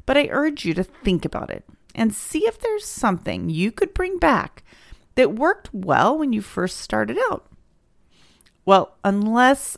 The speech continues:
that is working eighty hours a week. I'm not sure I would recommend that. I did that when I first started in sales, and it is definitely not something I would say I re-, recommend for anybody now.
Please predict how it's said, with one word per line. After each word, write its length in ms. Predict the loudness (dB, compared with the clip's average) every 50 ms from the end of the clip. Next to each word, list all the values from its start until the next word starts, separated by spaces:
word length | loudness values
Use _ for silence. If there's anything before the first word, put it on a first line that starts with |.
| _ -12
that 240 | -2 2 2 2 2
is 160 | 2 -2 -2
working 340 | -4 -4 -4 -4 -8 -8 -6
eighty 280 | -6 -6 -6 -4 -6 -6
hours 300 | -6 -8 -10 -12 -16 -16
a 40 | -16
week. 340 | -16 -16 -18 _ _ -20 _ -20 -20 -20 -20 -20 -6 -2
I'm 240 | 2 2 2 2 0 -4 -6
not 180 | -6 -6 -6
sure 300 | -8 -10 -6 -2 0 2
I 100 | 2 2
would 200 | 2 2 0 0
recommend 540 | 0 -2 -2 -2 -4 -10 -8 -8 -10 -6 -4
that. 380 | -4 -4 -4 -8 -18 -20 -20 _ _ -20 -20 -20 -20 -20 -20 _ _
I 220 | -6 2 2 2 2
did 240 | 4 4 2 6 6
that 180 | 4 4 4
when 100 | 2 2
I 80 | 0 0
first 280 | -2 -2 -4 -4 -4
started 340 | -2 0 0 0 2 2 0
in 100 | -2 -2
sales, 580 | -4 -2 0 0 2 2 2 2 0 -4 -8 -8 -4
and 140 | -2 -2 -2
it 100 | -2 -6 _ _ _ -2
is 280 | -2 -2 -2 -4 -10 _ _ _ _ _ _ _ _
definitely 800 | 0 2 6 6 6 6 4 0 -8 -4 -2 0 0 0 0 0 2
not 240 | 2 2 0 0 0
something 440 | -2 -2 -2 -2 -2 -4 -2 0
I 100 | 0 2
would 140 | 2 0 0
say 140 | 0 2 2
I 60 | 2
re-, 320 | 4 2 2 2 0 -2 -4 _ _ 0 0
recommend 440 | 0 2 2 2 2 2 2 0
for 120 | -4 -4 -4
anybody 360 | -4 -4 -4 -4 -4 -4 -4
now. 580 | -4 -4 -4 -4 -4 -4 -4 -6 -8 -10 -12